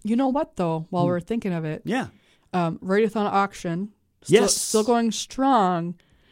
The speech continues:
Speaker 1: If you don't have plans for New Year's, you can go on and, and bid on some really great tickets for the Vikings-Packers
Speaker 2: Oh,
Speaker 1: New
Speaker 2: that's
Speaker 1: Year's
Speaker 2: right.
Speaker 1: Eve game. <laughs>
Speaker 2: Yes. Yes, it's New Year's Eve,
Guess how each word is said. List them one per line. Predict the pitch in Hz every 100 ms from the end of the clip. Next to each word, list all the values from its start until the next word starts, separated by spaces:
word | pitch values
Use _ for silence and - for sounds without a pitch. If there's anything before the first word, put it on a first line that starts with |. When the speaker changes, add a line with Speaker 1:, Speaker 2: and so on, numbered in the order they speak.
| _ -
Speaker 1:
If | 185
you | 220 269
don't | 349 -
have | - 269 370
plans | - 202 165 160 165
for | - 175
New | 165
Year's, | 160 151 156 151
you | 180
can | -
go | 196 208
on | 214 196
and, | 170 170 -
and | 165 160 160 156
bid | 185 285 196 202 - _ _
on | 190 180
some | 180 165 175
really | 226 247 226
great | 233 240
tickets | - 285 285 262 - - - _ _ _ _ _
for | - 196
the | 185
Vikings-Packers | 160 185 185 226 226 - 247 285 320 302 254 120
Speaker 2:
Oh, | 120
Speaker 1:
New | 254 359
Speaker 2:
that's | 339
Speaker 1:
Year's | 320 311 -
Speaker 2:
right. | - 311 349 349
Speaker 1:
Eve | 247
game. | 254 226 214 214 214 214 220 214 _ -
<laughs> | - 247
Speaker 2:
Yes. | 135 165 - 208 - - -
Yes, | 147 165 262
it's | 151 -
New | 147
Year's | 226 262 180
Eve, | 151 147 160